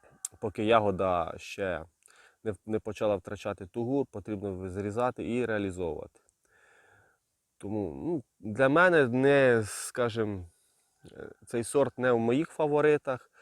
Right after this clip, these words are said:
от, але я його не видаляю, не перещ-, не прищіплюю, тому що, якби, все ж таки ре-, е, урожай я реалізовую, тому кущі, якби, в холосту не працюють, е...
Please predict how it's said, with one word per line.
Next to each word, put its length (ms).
от, 300
але 260
я 120
його 280
не 140
видаляю, 640
не 100
перещ-, 440
не 100
прищіплюю, 720
тому 280
що, 460
якби, 220
все 260
ж 100
таки 280
ре-, 300
е, 100
урожай 640
я 260
реалізовую, 840
тому 240
кущі, 400
якби, 320
в 100
холосту 560
не 120
працюють, 760
е... 240